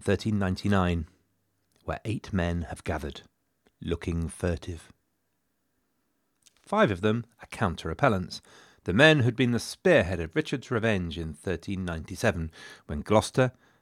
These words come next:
and the Arundels, Thomas and Richard, and Warwick had been brought low.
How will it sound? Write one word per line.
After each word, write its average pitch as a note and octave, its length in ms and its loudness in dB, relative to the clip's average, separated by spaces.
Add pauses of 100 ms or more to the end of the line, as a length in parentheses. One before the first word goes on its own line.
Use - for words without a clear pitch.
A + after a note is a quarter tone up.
and F2 120 2
the F2+ 80 6
Arundels, C#3 480 8
Thomas - 380 -6
and E2+ 100 -8
Richard, C3+ 380 -2 (420)
and A#2 240 -2
Warwick D#2+ 360 0
had F2 160 -6
been D#2+ 160 -4
brought F2 340 -4
low. F#2 380 -8